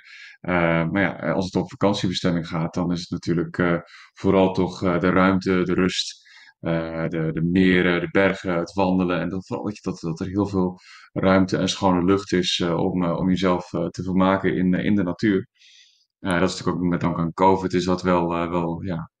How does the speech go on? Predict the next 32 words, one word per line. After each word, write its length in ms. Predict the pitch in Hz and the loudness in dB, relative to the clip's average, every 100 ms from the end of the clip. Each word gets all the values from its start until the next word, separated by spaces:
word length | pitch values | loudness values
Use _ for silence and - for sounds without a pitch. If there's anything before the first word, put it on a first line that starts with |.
| _ _ - | _ _ -4
populairder 480 | 92 92 90 90 | -2 0 0 0
geworden 320 | 90 90 85 - | -2 0 0 0
en 180 | 98 | -2
gebleven. 540 | 95 87 104 95 90 - _ - - | -2 0 2 2 -2 -10 _ -20 -14
En, 280 | - 110 104 | 0 2 4
eh, 120 | 104 | 4
ja, 140 | 104 101 | 2 4
wat 180 | 101 | 4
er 80 | 107 | 2
dan 140 | 98 98 | 2 2
nu 120 | 104 | 2
bij 220 | 110 120 | 2 0
komt, 320 | - 104 98 | 0 -4 -2
is 180 | 110 104 | -4 -2
dat, 300 | - 101 - | -2 -4 -2
eh, 220 | 101 90 | 0 0
Scandinavië 640 | 90 - 98 92 92 92 | 0 -2 0 2 0 -2
natuurlijk 280 | 98 92 98 | -4 -4 -4
ook, 160 | 123 - | -4 -6
eh, 420 | 110 101 92 90 | -4 -2 -2 -2
toch, 380 | 90 - 110 - | -4 -6 -8 -4
eh, 280 | 98 90 87 - _ - _ _ | -2 -2 -4 -10 _ -20 _ _
warmer 420 | 92 104 120 104 | -2 2 2 2
aan 100 | 90 | 2
het 80 | 92 | 0
worden 280 | 90 87 82 | 2 0 0
is, 480 | - - - _ _ | -2 -6 -10 _ _
eh, 460 | - 85 82 82 | -8 -4 -2 -2
zoals 260 | 82 85 85 | -2 -4 -2
de 80 | 92 | 0
hele 220 | 107 101 | 2 2
wereld. 380 | 90 85 92 | 2 0 -4